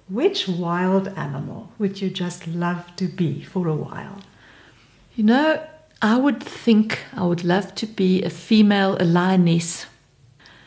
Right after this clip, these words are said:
Speaker 2: And simply because the lionesses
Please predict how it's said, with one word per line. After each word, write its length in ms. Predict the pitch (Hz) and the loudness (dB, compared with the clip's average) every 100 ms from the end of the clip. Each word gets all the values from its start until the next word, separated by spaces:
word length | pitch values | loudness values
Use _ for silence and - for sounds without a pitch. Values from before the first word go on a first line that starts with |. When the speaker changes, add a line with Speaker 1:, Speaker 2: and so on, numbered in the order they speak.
| - _ _ - | -20 _ _ 0
Speaker 2:
And 200 | 190 185 | 0 2
simply 380 | 285 302 302 | 4 4 4
because 580 | 220 220 - 208 196 190 | 4 4 6 8 8 4
the 80 | 180 | 4
lionesses 840 | 180 185 226 190 180 - 175 170 | 6 6 6 6 4 2 -2 -2